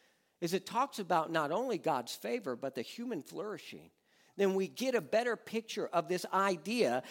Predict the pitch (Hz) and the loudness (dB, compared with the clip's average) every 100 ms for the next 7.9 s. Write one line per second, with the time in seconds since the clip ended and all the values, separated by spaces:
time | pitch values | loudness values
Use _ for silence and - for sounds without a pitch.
0 | - 196 170 - 247 302 285 240 220 196 | 0 4 4 4 2 2 0 0 0 0
1 | 147 208 240 277 247 180 156 - 175 170 | -2 0 2 2 0 0 0 0 0 -2
2 | - 220 240 285 208 - - 285 277 196 | 0 4 6 6 4 -6 0 0 2 2
3 | 156 160 - - - 262 - 294 233 202 | 2 2 -8 -4 6 6 6 -2 4 4
4 | 190 208 208 151 156 175 202 208 240 285 | 6 4 4 0 0 2 2 2 4 4
5 | 143 - - 190 220 294 254 262 262 - | 2 -2 -8 2 6 6 6 4 2 4
6 | 247 240 247 240 226 - 233 240 208 170 | 6 6 4 8 6 6 2 4 4 2
7 | 170 202 170 170 202 214 - 147 | 2 0 0 2 6 4 4 0